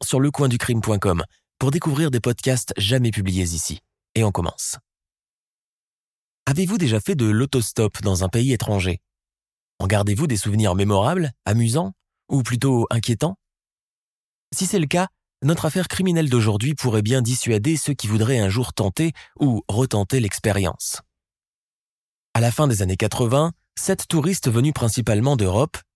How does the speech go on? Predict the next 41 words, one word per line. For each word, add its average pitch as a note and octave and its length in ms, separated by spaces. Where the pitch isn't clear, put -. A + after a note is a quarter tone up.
sac - 260
au G2+ 80
dos, B2 240
budget A2 280
limité A2+ 520
et F#2 40
des F2+ 120
projets G2 300
plein A2 140
la A#2+ 140
tête, E3+ 300
débarquent D#3+ 420
en D#3+ 100
Australie B2 460
pour G#2 240
réaliser B2+ 340
le A#2+ 100
voyage G#2 380
de G2+ 100
leurs F2 180
rêves. E2+ 320
En A2 100
solo, C#3+ 400
en A2+ 140
couple E3 340
ou A#2+ 60
entre G2 180
amis, C#3 280
ils D3+ 100
se - 120
déplacent F3+ 380
à D3 80
pied F#3+ 260
ou F3+ 120
en E3+ 80
stop, A2+ 320
dorment B2 260
à A#2 60
la G2 100
belle G#2 160
étoile, G2 400